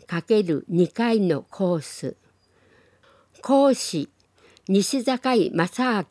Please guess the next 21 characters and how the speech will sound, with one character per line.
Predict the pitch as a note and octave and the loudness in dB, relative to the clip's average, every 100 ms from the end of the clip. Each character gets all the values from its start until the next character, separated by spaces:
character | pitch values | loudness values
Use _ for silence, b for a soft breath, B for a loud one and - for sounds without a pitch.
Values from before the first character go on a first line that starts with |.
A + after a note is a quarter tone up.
| - | -12
明 | C#3+ | -10
氏。 | - - D#3+ - _ _ _ _ _ b b b | -8 -4 -4 -4 _ _ _ _ _ b b b
費 | - G3+ G#3 | -6 0 2
用、 | A3 F#3+ - _ _ _ | 2 0 -4 _ _ _
五 | E3+ F#3+ | -4 -2
百 | B3 C4+ - F#3 | 0 -4 -2 0
円。 | D#3 C3+ - b b b b | 2 0 -8 b b b b
材 | D3 A#3 A#3+ | -2 2 2
料 | F3 E3+ D3+ | 4 2 2
等。 | - G3 D#3 - _ _ _ b b b | -2 -2 -2 -2 _ _ _ b b b
申 | G#3+ B3 | 4 4
し | B3 - - | 2 -4 2
込 | G#3+ | 4
み、 | G#3 G3+ - _ _ b b b b - | 4 2 -2 _ _ b b b b 0
要 | B3 B3+ G#3+ E3+ - F#3 | 4 6 6 2 -6 2
電 | A3+ B3 A#3+ | 6 8 8
話 | A#3+ A3+ | 6 4
予 | F#3+ A#3 | 4 6
約。 | G#3+ F3 - - C#3 - _ _ _ b b b | 6 4 -4 -10 -8 -8 _ _ _ b b b
定 | - A#3+ A#3+ A3+ | -2 4 6 4
員 | - A3+ G#3+ - | 2 0 0 -2